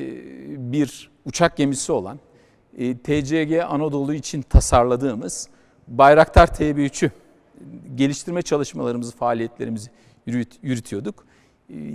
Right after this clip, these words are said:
geçtiğimiz, e, yakın zamanda ilk, e, test, yer testleri ve yerden, e, havalanıp inme testleri gerçekleştirildi. İnşallah ilk uçuşunu, e, gerçekleştirmeyi hedefliyoruz. Tabii Bayraktar T B üç,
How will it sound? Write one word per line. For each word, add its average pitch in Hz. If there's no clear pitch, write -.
geçtiğimiz, 165
e, -
yakın 180
zamanda 139
ilk, -
e, 147
test, -
yer 165
testleri 131
ve 127
yerden, 135
e, 71
havalanıp 143
inme 170
testleri 143
gerçekleştirildi. 110
İnşallah 151
ilk 180
uçuşunu, 139
e, 123
gerçekleştirmeyi 127
hedefliyoruz. 123
Tabii 185
Bayraktar 175
T 196
B 185
üç, -